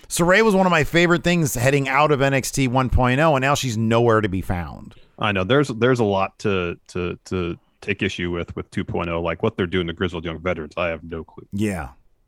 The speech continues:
Speaker 1: Yeah.
Speaker 2: That's awful. Saray is another good example. You
Speaker 1: Yeah.
Speaker 2: know, there, there's, there's wrestlers and characters that were doing things that were working
Speaker 1: Yeah.
Speaker 2: before the switch to two point oh that they just don't do anymore.
Speaker 1: Mm-hmm. Yeah.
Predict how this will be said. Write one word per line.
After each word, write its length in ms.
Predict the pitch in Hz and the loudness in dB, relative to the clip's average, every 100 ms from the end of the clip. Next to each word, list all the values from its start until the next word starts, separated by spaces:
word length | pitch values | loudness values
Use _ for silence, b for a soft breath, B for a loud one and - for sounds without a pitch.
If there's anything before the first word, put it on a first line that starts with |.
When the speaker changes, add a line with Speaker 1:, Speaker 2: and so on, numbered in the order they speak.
| _ | _
Speaker 1:
Yeah. 140 | 92 90 | -8 -4
Speaker 2:
That's 180 | 92 67 - | -4 -6 -6
awful. 300 | 90 - - | -4 -6 -14
Saray 540 | - - 95 98 95 | -8 -2 2 2 2
is 80 | 85 | 0
another 260 | 90 87 82 | -2 -4 -4
good 160 | - | -10
example. 480 | - - 87 - 92 | -10 -12 -12 -12 -6
You 60 | 95 | 0
Speaker 1:
Yeah. 60 | |
Speaker 2:
know, 180 | 95 95 | 0 0
there, 260 | 92 90 92 | 0 -2 -2
there's, 420 | 104 95 87 90 | -2 -2 -4 -4
there's 380 | - 98 85 - _ _ _ b b b b | -4 -4 -4 -14 _ _ _ b b b b
wrestlers 420 | 120 127 123 98 | -2 0 -2 -4
and 80 | 95 | -6
characters 640 | - 127 117 - 85 82 - _ _ _ | 0 0 0 -2 -4 -4 -14 _ _ _
that 140 | 101 87 | -4 -4
were 80 | |
doing 360 | 82 135 131 98 | -2 2 2 2
things 260 | 98 95 90 | -2 -2 0
that 160 | 92 | -2
were 120 | 90 | -2
working 540 | 85 117 151 95 85 90 _ | 0 0 0 -2 -8 -12 _
Speaker 1:
Yeah. 240 | 82 78 65 - _ - | -12 -10 -12 -16 _ -10
Speaker 2:
before 260 | 104 113 95 | -4 0 0
the 80 | 87 | -2
switch 280 | - 95 | -4 -6
to 60 | - | -6
two 160 | - 104 | -6 -4
point 260 | 95 90 | -2 0
oh 260 | 87 82 85 b b | 0 -2 -6 b b
that 100 | 95 90 | -4 0
they 80 | |
just 160 | 113 - | 0 0
don't 320 | 107 90 87 | -2 -2 -8
do 220 | 87 87 | -8 -6
anymore. 260 | 82 82 90 | -6 -6 -6
Speaker 1:
Mm-hmm. 1000 | 87 85 78 - _ _ _ _ _ 85 | -6 -6 -8 -12 _ _ _ _ _ -8
Yeah. 240 | 82 71 | -8 -8